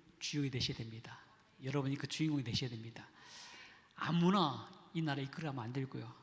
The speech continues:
아무나 세계를 지배하면 안 됩니다. 믿음 있고 성령 충만한 기도의 사람이 이 나라를 지도하고, 어, 세계를 이끌어야 됩니다.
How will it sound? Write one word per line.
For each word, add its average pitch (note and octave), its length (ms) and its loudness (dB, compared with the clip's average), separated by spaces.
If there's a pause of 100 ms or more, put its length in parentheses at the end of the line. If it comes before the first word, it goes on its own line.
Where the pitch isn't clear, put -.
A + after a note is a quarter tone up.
(120)
아무나 C#3 320 2
세계를 C#3+ 380 2
지배하면 C3+ 380 -2
안 A2+ 120 -8
됩니다. A#2+ 360 -6 (760)
믿음 C#3+ 280 6
있고 C3 840 -2
성령 D#3+ 460 0
충만한 D3+ 520 -2 (260)
기도의 D3 300 2
사람이 C3 440 0 (680)
이 D3 140 4
나라를 C3 380 0
지도하고, B2 640 -2 (340)
어, A#2 140 -6
세계를 C#3 320 0
이끌어야 C#3 320 -2
됩니다. A2+ 360 -8